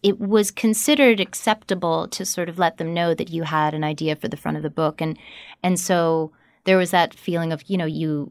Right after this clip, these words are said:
could kinda elbow your way into the front of the book. And then eventually, like, I pitched a, a feature, and then I was hired away by Rolling Stone, and then, you know, continued to have great relationships at New York.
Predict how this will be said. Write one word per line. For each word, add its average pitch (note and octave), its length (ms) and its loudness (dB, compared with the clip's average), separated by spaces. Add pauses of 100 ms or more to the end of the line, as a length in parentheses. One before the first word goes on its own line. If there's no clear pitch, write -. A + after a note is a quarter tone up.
could - 340 -4 (200)
kinda F3+ 360 -4
elbow E3+ 220 0
your D#3+ 180 0
way D3+ 160 0
into D3+ 200 -4
the - 100 -8
front D3 220 -4
of C#3+ 40 -4
the D3 60 -6
book. C#3+ 400 -4 (220)
And E3 200 -2
then D#3+ 100 -2
eventually, D#3 480 -2
like, D3+ 180 -4
I D3+ 60 -2
pitched - 420 -8
a, D3+ 260 -4
a C#3+ 60 -10
feature, D#3 680 -4 (160)
and G3 140 4
then F#3+ 80 4
I F3+ 140 4
was F3 360 -2 (440)
hired F#3+ 500 4
away E3+ 380 4
by D#3+ 400 2
Rolling D#3+ 420 -2
Stone, F3 540 2
and E3 260 0
then, D3+ 380 0
you F3+ 80 -4
know, D3 220 -4 (340)
continued E3+ 380 -4
to D3+ 40 -8
have D3 160 -4
great D3 220 -6
relationships D3 560 -4
at - 100 -6
New D#3 80 -2
York. D3+ 300 -4